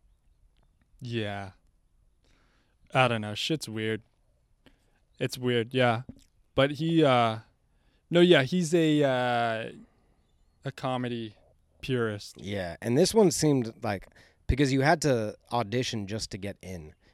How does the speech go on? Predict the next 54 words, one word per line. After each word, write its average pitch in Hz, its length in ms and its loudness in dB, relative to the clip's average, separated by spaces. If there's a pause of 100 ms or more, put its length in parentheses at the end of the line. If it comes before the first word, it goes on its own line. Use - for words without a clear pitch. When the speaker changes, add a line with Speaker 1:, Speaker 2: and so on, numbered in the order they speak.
(120)
Speaker 2:
whereas 107 340 -4
the 117 80 -12
Cap 127 260 -2
City 113 200 -4
one, 98 320 -8
anyone 113 340 -4
who 98 120 -8
paid 95 460 -6
was 85 140 -12
in. 80 260 -12 (220)
Speaker 1:
Right. 127 180 0
Speaker 2:
This 131 140 0
one 139 120 2
was 107 120 -6
free. 123 300 -2
You 90 160 -8
just 98 120 -8
had 110 100 -6
to 95 80 -8
submit 107 240 -4
a 131 60 -2
tape. 107 360 -6 (720)
They 113 80 -6
top, 107 280 0 (160)
they 117 80 -2
picked 120 240 0
the 107 80 -12
top 123 300 0
one 123 120 -2
hundred, 95 380 -6 (300)
and 107 180 -6
then 120 240 2
instead 107 380 -6
of 95 180 -8 (440)
letting 117 280 0
the 104 120 -4
audience 120 440 6
decide, 90 480 -8
because 104 200 -8
the 110 80 -14
Cap 160 200 2
City 190 180 0
one, 151 120 2
you 143 60 -2
can 135 100 -4
bring 143 120 2
thirty 143 360 2
friends 87 400 -6
and 95 80 -10
they'll 98 80 -6
all 113 160 0
vote 104 200 -2
for 98 120 -12
you. 82 140 -12